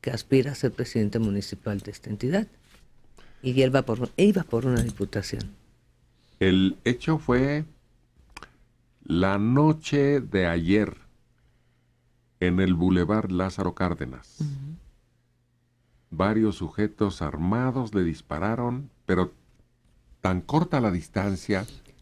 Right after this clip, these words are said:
Speaker 2: que no podían fallar.
Speaker 1: Nada, nada, nada, por la espalda y, y a quemarropa.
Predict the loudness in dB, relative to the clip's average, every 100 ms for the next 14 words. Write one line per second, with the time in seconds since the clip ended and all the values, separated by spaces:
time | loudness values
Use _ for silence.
0 | -4 0 2 2 2 2 0 -2 -4 -4
1 | 2 4 4 2 -4 _ -2 2 2 2
2 | 2 0 2 0 0 0 2 2 -2 -8
3 | -14 -14 -12 -12 -14 -16 -16 -20 -20 _
4 | _ _ -18 -18 -16 -6 0 2 2 4
5 | 2 0 -10